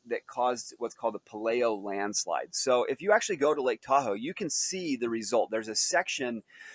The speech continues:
of the basin that Lake Tahoe is in that looks different. It's five cubic kilometers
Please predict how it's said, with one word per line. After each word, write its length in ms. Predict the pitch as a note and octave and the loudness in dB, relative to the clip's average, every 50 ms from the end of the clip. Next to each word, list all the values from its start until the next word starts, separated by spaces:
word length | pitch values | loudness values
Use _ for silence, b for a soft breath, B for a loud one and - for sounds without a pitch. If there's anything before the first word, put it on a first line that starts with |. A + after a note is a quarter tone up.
| B B B B _ _ _ - | B B B B _ _ _ 2
of 240 | B2 C3 C3 A#2+ G#2+ | 4 4 4 4 2
the 80 | B2 A2+ | -4 0
basin 460 | F#2+ A#2 A#2+ C3 C3 - D#3 C#3 A#2+ | 2 4 4 4 4 2 0 0 -2
that 100 | F#2+ G#2+ | 0 0
Lake 160 | A#2 A2+ - | -2 -2 -2
Tahoe 340 | - A#2 A#2 A#2 A#2 A2+ A2 | 2 2 2 2 4 0 -2
is 160 | A2 F#2 F#2+ | -2 -2 -4
in 300 | G2 G2 G#2+ B2+ D3+ - b b b b b b - | -4 -2 -2 -4 -4 -8 b b b b b b 2
that 160 | B2+ C3 A2+ | 2 2 4
looks 220 | C3 C3+ - - - | 4 2 0 0 -4
different. 400 | G2+ B2 B2 - - F#2 - - | 2 0 0 0 0 -10 -10 -8
It's 200 | A#2 A#2+ - - - - - - - | -8 -8 -8 -10 -12 -14 -20 -16 -2
five 400 | - C3 C3 C#3 D3 D#3 F3 F3+ - - _ _ _ _ _ _ _ _ - | 0 2 2 2 2 2 0 -2 -4 -8 _ _ _ _ _ _ _ _ -16
cubic 560 | - - - D#3+ D#3+ D3+ D3+ D3 - - - - | -12 -8 -4 -4 -2 2 2 2 2 2 -6 -16
kilometers 1000 | - - C3+ A#2+ A#2 A2+ A2 A2+ G#2+ G2 E2+ C#2+ A#1 A1+ - - - - - - | -10 -6 -6 -2 0 2 2 2 2 0 -4 -6 -8 -10 -8 -8 -8 -10 -10 -14